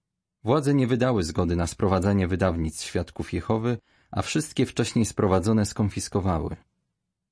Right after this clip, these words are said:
Nie zezwoliły też świadkom na wynajmowanie obiektów, w których mogliby oni praktykować swoją religię.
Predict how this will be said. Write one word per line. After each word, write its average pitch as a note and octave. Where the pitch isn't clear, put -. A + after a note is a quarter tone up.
Nie G2+
zezwoliły G2+
też -
świadkom A2+
na A2
wynajmowanie G#2
obiektów, G2
w -
których -
mogliby A#2
oni G#2
praktykować A2+
swoją F#2
religię. G2